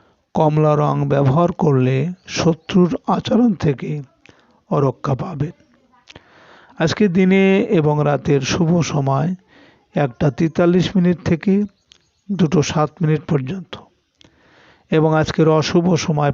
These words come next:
পাঁচটা তেরো মিনিট থেকে পাঁচটা বিয়াল্লিশ মিনিট।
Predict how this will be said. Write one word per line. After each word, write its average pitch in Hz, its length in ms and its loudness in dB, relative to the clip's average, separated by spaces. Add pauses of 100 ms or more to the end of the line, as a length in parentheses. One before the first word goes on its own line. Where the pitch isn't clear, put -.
পাঁচটা 160 420 -2
তেরো 151 320 0
মিনিট 170 360 0
থেকে 180 280 0 (840)
পাঁচটা 139 420 -2 (580)
বিয়াল্লিশ 151 500 2
মিনিট। 165 320 -12